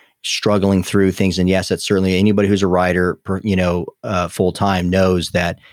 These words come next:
you have your days where you just wanna give up. Um, but, but I went into depression because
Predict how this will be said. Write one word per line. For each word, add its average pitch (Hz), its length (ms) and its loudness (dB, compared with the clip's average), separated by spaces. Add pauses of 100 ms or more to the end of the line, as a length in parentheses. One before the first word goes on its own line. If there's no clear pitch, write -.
(240)
you 98 140 0
have 95 160 0
your 92 100 2
days 92 340 0
where 87 100 -2
you 87 80 -2
just 85 160 -6
wanna 87 140 -2
give 85 260 -2
up. 87 260 0 (420)
Um, 87 420 -2 (720)
but, 101 220 -2 (680)
but 101 120 0
I 101 120 0
went 120 200 4
into 110 200 0
depression 98 720 -2
because 95 640 -4